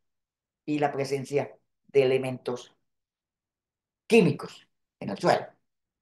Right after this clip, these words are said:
El modelo se calibra, ¿cómo se calibra? Se interpreta.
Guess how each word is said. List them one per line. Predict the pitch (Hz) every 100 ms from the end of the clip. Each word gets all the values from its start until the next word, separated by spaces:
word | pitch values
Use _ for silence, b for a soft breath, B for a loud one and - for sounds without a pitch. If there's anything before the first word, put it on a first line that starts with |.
| _ _ _ _ _ _ _
El | 156 180
modelo | 175 147 143
se | 135 143
calibra, | 185 226 - - _ _ _
¿cómo | - 98
se | -
calibra? | - - - _ _ _ _ _ _ _ _ _ _ _ _ _ _ _
Se | - 202
interpreta. | 202 214 - 175 -